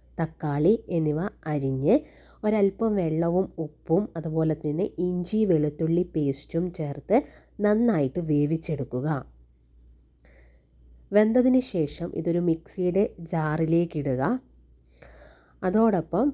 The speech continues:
മഞ്ഞൾപ്പൊടി, മുളക് പൊടി, മല്ലിപ്പൊടി, കുറച്ച് മീൻ മസാല എന്നിവ ചൂടാക്കി അതോടൊപ്പം ചേർത്ത് നന്നായി അരച്ചെടുക്കുക. ഇത് നമ്മൾ ബാക്കി വെച്ചിരിക്കുന്ന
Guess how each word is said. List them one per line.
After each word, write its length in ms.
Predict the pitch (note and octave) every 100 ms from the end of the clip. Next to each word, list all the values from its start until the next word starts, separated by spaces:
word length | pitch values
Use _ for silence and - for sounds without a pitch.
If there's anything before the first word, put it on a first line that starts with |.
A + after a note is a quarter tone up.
| - _ -
മഞ്ഞൾപ്പൊടി, 640 | F3+ F#3 G3+ G#3+ A3 G#3+ A3+ A3+
മുളക് 340 | F3+ E3 E3
പൊടി, 320 | F3 F3+ F3 F3+ F#3
മല്ലിപ്പൊടി, 760 | E3+ D#3 D#3 E3+ E3 D3 D3 C4+ - _ _ _ _ _ _ _ _ _ _ _ _ -
കുറച്ച് 300 | G3 G3 G#3+
മീൻ 260 | G3 E3+ F3+
മസാല 420 | F3 - F3+ F3+ G3 -
എന്നിവ 320 | E3+ D#3+ D#3 F3+ - -
ചൂടാക്കി 720 | - F3 D#3+ D#3+ D#3+ C#3+ - B3+ E4 - - _ - -
അതോടൊപ്പം 540 | F3+ E3+ F#3 G3 G#3 G3+
ചേർത്ത് 360 | F#3 D#3 - E3+ F3+
നന്നായി 540 | D#3 F3 F#3+ D3 F#3+ - - - _ -
അരച്ചെടുക്കുക. 720 | F3 E3+ E3+ D#3+ D3 C#3 C#3+ C#3 - _ _ - - _ - - - - -
ഇത് 220 | A3+ G3+ G#3+
നമ്മൾ 300 | G#3+ E3 D#3 -
ബാക്കി 420 | G3+ F#3+ G3 A3
വെച്ചിരിക്കുന്ന 680 | A3 E3 - D#3 C#3+ C#3